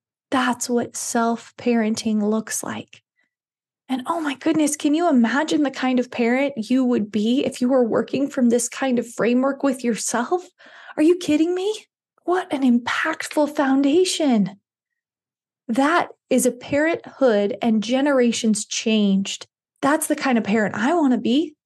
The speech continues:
to myself, to my children, to all the people that I love. Mm. Goodness, that feels so good. I had more I wanted to say, but I feel like this is where I want to stop.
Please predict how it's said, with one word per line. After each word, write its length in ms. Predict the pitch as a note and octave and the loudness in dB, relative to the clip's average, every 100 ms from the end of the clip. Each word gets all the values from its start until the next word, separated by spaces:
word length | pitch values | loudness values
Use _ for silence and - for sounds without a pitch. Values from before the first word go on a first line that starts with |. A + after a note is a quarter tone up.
| _ | _
to 100 | - | 0
myself, 960 | A3+ A3+ G#3 - - G#3+ D4 E4+ - _ _ _ _ _ _ | 2 2 0 0 0 0 0 -2 -10 _ _ _ _ _ _
to 140 | - A#3 | 0 2
my 220 | G#3+ G3+ | 2 0
children, 760 | G3+ - A#3 C4+ C#4+ D#4 E4 F4 _ _ _ - | -2 -2 2 2 2 0 -2 -8 _ _ _ -12
to 220 | - - | -8 -4
all 340 | C4 - D#4+ | 0 2 2
the 120 | C#4+ C#4+ | 0 -2
people 400 | - C#4 C4+ B3 | -4 -4 -2 0
that 120 | A#3 | 0
I 180 | A#3 A3+ | 2 2
love. 560 | A3 A3 A3+ G#3+ - - _ _ _ _ _ _ _ _ _ _ | 0 0 -2 -4 -10 -20 _ _ _ _ _ _ _ _ _ _
Mm. 460 | B3+ B3 A#3+ A3 - _ _ _ _ _ _ _ _ - | 4 6 6 4 0 _ _ _ _ _ _ _ _ 0
Goodness, 480 | B3 A#3+ A3 - | 2 2 0 -2
that 200 | - - | -4 -6
feels 200 | - A#3 | -2 -2
so 180 | - G#3+ | 0 -2
good. 360 | A3 - A#3+ B3 _ _ _ _ | -2 -2 -4 -8 _ _ _ _
I 60 | C4+ | -2
had 160 | C4+ B3+ | 2 4
more 180 | B3+ | 4
I 80 | C4+ | 4
wanted 300 | C4+ C4 B3+ | 2 2 0
to 100 | B3+ | 0
say, 280 | A#3 B3 A#3 | 0 2 2
but 140 | A3+ | 2
I 120 | G#3+ G#3 | 2 0
feel 240 | A3 A3 | 2 2
like 220 | G#3+ A3 | 2 0
this 360 | A3+ A3+ A3 - | 0 0 -2 -4
is 180 | A#3 A3 | -4 -2
where 140 | A3+ | 0
I 80 | G#3 | 0
want 140 | G#3+ | 0
to 60 | G#3+ | -2
stop. 400 | - G#3 G3+ | -4 -4 -6